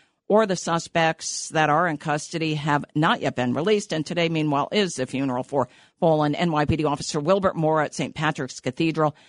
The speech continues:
The twenty-seven-year-old and his twenty-two-year-old partner died after being shot in Harlem about two weeks ago, uh, two weeks ago, actually, this Friday, by a man s-, with a stolen gun out of Baltimore.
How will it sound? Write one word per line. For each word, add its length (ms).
The 60
twenty-seven-year-old 880
and 100
his 120
twenty-two-year-old 640
partner 320
died 300
after 180
being 160
shot 300
in 40
Harlem 440
about 260
two 160
weeks 320
ago, 560
uh, 60
two 160
weeks 240
ago, 200
actually, 340
this 220
Friday, 460
by 160
a 80
man 420
s-, 340
with 280
a 140
stolen 720
gun 380
out 200
of 160
Baltimore. 680